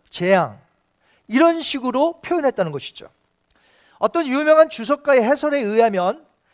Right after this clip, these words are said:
삼 절의 내용 중에서 사냥꾼의 올무는 무슨 뜻이냐면, 하나님의 백성을 회방하기 위한 악인의 은밀한 음흉한 술책을 뜻한다, 이렇게 말했고요. 그리고 삼 절의 또 다른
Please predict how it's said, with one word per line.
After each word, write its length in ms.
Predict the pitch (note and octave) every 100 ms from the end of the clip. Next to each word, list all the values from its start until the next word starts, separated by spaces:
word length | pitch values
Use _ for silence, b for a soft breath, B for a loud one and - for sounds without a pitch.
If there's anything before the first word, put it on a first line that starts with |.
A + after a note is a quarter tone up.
| _
삼 400 | - - D#4+ D#4+
절의 300 | D4 C#4+ C#4+
내용 280 | G3+ G#3 A#3
중에서 600 | F#3+ F#3+ F3 C4 D3+ - _ _ b b
사냥꾼의 640 | - D4 D#4 D#4 D4+ D4
올무는 680 | C#4+ G#3 G#3 G3+ A3 C4 C#3+ _ _ -
무슨 340 | D#3+ F3+ E4
뜻이냐면, 600 | C#4+ A#3+ G#3+ D#3+ G3 D4 _ b b
하나님의 640 | C#4 D4 D4+ D4+ D4 C#4+
백성을 480 | A#3+ A3+ B3+ B3 A3+
회방하기 600 | A#3 C#4 C#4+ C#4+ C4 A#3+
위한 240 | A3 B3+ B3 b b
악인의 680 | C3 G3 F#3+ A3 A3 A3+ -
은밀한 640 | F#3 G3 G3 F#3+ G#3+ C#4 - b -
음흉한 640 | A#3+ D4+ D4+ B3 A#3 C4+ b
술책을 640 | b - F4 F4+ C#4 B3+ D#4
뜻한다, 840 | C4+ - G3 E3 E3 D3 C3+ -
이렇게 260 | G3 C4 C#4+
말했고요. 680 | G#3 G#3+ A3 G3+ G3 A#3+ _ b b b b
그리고 280 | B3+ C#4+ D#4+
삼 340 | - D#4 D#4+
절의 360 | D#4+ D#4 D4+ -
또 160 | D#4+
다른 540 | D#4 D4 D4+ D4+ E3